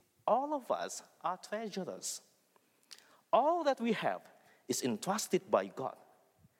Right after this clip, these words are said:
And when Jesus returns, we will have to make report of what we have done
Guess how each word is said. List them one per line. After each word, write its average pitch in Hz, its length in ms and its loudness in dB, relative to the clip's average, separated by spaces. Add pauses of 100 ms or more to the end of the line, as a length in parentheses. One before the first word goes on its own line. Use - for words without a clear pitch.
(240)
And 95 200 0
when 202 260 2
Jesus 247 300 -4
returns, 226 600 0 (300)
we 156 140 6
will 185 120 6
have 240 340 2
to 226 100 4
make 196 440 2
report 139 440 2
of 190 200 0
what 208 300 2
we 233 120 0
have 240 240 2
done 254 300 2